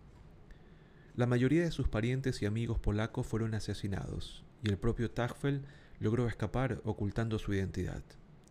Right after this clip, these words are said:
Una serie de experimentos realizados en la década de mil novecientos setenta ayudaron a Tafel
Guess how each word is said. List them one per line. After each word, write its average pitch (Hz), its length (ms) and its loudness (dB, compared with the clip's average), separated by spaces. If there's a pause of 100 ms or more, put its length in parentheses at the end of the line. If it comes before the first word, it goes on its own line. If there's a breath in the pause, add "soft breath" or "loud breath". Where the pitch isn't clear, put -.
(840 loud breath)
Una 160 160 4
serie 156 240 4
de 139 80 4
experimentos 120 640 2
realizados 113 600 2
en 104 60 2
la 101 100 2
década 110 320 0
de 104 80 0
mil 120 200 0
novecientos 107 500 0
setenta 98 580 -2 (420 loud breath)
ayudaron 143 560 2 (120)
a - 140 -4
Tafel 107 500 -2